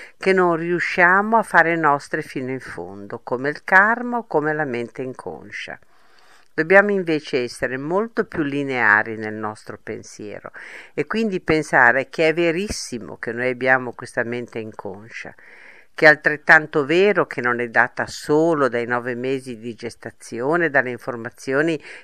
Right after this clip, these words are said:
che da piccoli o da grandi entrano in noi inconsciamente. Queste ci sono, ma ci sono anche una miriade di altre informazioni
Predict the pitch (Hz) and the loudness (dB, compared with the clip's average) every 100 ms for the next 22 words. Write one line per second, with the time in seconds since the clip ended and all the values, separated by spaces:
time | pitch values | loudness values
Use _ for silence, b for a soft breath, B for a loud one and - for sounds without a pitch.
0 | B - 120 117 - 151 156 - 127 127 | B -8 -4 -4 -4 -8 -8 -2 -2 0
1 | 131 131 123 135 131 147 170 143 139 147 | -2 0 0 8 10 10 8 4 0 0
2 | 151 139 127 127 123 123 135 156 147 - | 0 -2 -2 -4 -4 -2 0 -2 -4 -6
3 | 135 127 - 123 113 104 107 113 120 - | -4 -4 0 0 0 -6 -12 -16 -20 -4
4 | 175 208 - 254 - 226 - 135 98 95 | -4 -4 -6 -8 -8 -10 -4 -4 -4 -8
5 | 101 - _ _ _ _ _ _ _ b | -16 -18 _ _ _ _ _ _ _ b
6 | b b b _ 143 - 165 - 151 139 | b b b _ -4 -2 -8 -4 -2 4
7 | 127 123 135 139 185 160 151 147 143 151 | 6 6 2 -2 0 2 2 0 -2 0
8 | 139 127 120 123 120 120 120 120 - 110 | 0 -2 -6 -2 -2 -2 -10 -12 -10 -10
9 | 113 110 - 101 104 123 | -8 -12 -12 -12 -12 -12